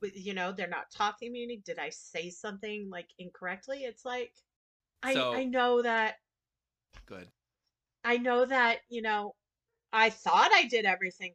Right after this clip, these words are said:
Speaker 1: correct, but it's still that, like, un-,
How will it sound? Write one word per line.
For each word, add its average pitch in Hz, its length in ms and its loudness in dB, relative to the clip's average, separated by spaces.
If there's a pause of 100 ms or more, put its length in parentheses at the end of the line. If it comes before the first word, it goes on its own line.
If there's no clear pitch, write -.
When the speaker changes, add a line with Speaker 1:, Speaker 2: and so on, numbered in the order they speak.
Speaker 1:
correct, 180 480 -2 (1000)
but 220 120 -6
it's 208 200 -4
still 208 220 -6
that, 185 280 0
like, 185 180 -10 (720)
un-, 196 460 -4